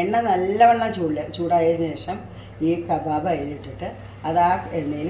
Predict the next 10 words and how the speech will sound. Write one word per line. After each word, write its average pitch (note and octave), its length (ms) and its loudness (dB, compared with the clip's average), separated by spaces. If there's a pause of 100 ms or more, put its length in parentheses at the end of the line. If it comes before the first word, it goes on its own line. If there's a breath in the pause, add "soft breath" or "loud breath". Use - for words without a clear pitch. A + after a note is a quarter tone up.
കിടന്ന് D#3 260 -4 (400)
വെള്ളം E3 320 4 (340)
സി-, E3+ 320 -2
സിമ്മിലിട്ടുള്ള G#3+ 760 0 (280)
തീയിൽ C#3 300 -6 (240)
കിടന്ന് C#3 300 -8 (260)
അത് C#3 100 -12 (100)
പതുക്കെ - 380 -10
പ-, - 140 -12
കലാവണം - 360 -12